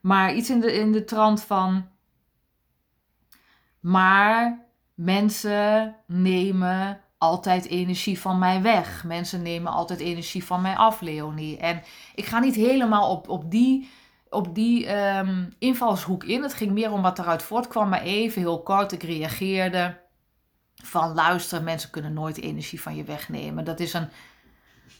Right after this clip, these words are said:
groot misverstand als het gaat om spiritualiteit. Een overtuiging die in, denk ik, nog wel de huidige spirituele orde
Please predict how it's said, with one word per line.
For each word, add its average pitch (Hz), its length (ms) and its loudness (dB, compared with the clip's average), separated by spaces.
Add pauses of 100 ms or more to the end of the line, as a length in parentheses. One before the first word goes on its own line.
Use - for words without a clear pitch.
(200)
groot 196 760 4
misverstand 180 680 0
als 160 120 -6
het 165 120 -14
gaat 156 340 -2
om 156 400 -8
spiritualiteit. 170 1400 -2
Een 156 360 -8 (160)
overtuiging 185 920 4
die 160 360 -4
in, 151 240 -6 (320)
denk 330 200 -6
ik, 254 100 -4
nog 202 140 -4
wel 165 180 -2
de 151 80 -6
huidige 196 720 -2
spirituele 214 760 -2
orde 190 500 2